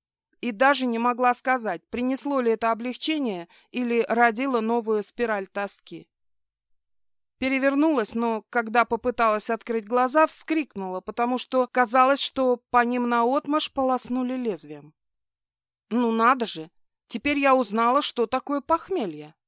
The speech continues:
Как-то за почти тридцать лет прежней жизни обрести этот бесценный опыт мне не случилось. А тут что ни день, то новое чёртово откровение. «Ну, вставай же!»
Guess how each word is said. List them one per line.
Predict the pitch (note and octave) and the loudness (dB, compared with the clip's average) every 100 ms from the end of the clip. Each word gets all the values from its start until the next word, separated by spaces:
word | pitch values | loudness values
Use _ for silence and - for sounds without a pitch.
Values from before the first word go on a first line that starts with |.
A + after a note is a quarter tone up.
| _ _ _ _ _ _ - | _ _ _ _ _ _ 0
Как-то | C4+ - B3+ A#3+ A3+ | 0 2 0 2 0
за | F#3+ | -4
почти | B3 B3 - - C4+ | 0 0 0 -2 -4
тридцать | - A#3 D4 A#3+ A3+ | -2 -4 -4 -6 -4
лет | A3+ B3+ - | -2 -2 -2
прежней | B3 C4 A#3+ A3+ | -2 -2 -2 -4
жизни | F3 F#3+ G3+ C4 C4+ | -4 -8 -6 -6 0
обрести | A3 B3 B3+ - D4+ | 0 2 -4 -2 -2
этот | D4+ C#4 | -2 -6
бесценный | A3+ - - C4 C#4+ D4+ | -6 -8 -2 0 0 0
опыт | B3 A#3+ C4+ | 0 -2 -6
мне | C4 C4 A#3 | -6 -4 -2
не | A#3+ | -4
случилось. | A#3 C4+ C4+ - E3 D3 - - _ _ _ _ - | -6 -10 -10 -10 -12 -16 -20 -20 _ _ _ _ 2
А | A#3 | 2
тут | A3+ C4+ D4+ | 2 -2 -4
что | - - | -4 -2
ни | B3+ B3 | 0 0
день, | A3+ C4+ C4 | 0 -2 0
то | A#3 | -2
новое | A3 G#3+ A#3 B3+ B3+ A#3+ - | 0 -2 0 2 0 -2 -8
чёртово | - A3 - G#3+ G3 | -2 -2 -2 -4 -4
откровение. | - - F3+ D#3 D3 C#3+ C#3+ C#3+ _ _ _ _ _ _ _ _ _ _ _ _ | -6 -8 -8 -8 -14 -18 -20 -20 _ _ _ _ _ _ _ _ _ _ _ _
«Ну, | B3 D#4 D#4+ D#4 | -10 -4 -2 -2
вставай | - - F4+ E4 C#4+ A3 F#3+ | -4 2 4 6 4 2 -2
же!» | F3 G3 | -6 -8